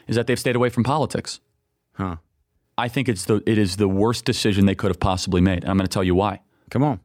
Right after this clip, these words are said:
Speaker 1: 'Cause there are millions of young people that care more about politics than faith.
Speaker 2: That's, that's a fact.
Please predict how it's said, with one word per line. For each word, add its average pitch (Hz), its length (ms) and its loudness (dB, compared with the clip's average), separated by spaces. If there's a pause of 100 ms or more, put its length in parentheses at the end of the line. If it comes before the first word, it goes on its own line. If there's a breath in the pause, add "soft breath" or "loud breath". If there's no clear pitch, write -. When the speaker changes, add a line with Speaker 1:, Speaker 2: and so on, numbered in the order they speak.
(180)
Speaker 1:
'Cause 107 140 -2
there 123 180 2
are 110 60 2
millions 127 520 4
of 104 80 0
young 113 220 2
people 98 300 0
that 95 120 -2
care 107 180 -2
more 98 140 2
about 92 220 -2
politics 92 480 -2
than 92 100 0
faith. - 380 -4 (520)
Speaker 2:
That's, - 240 -12
that's 107 180 -4
a 87 40 -6
fact. 87 380 -6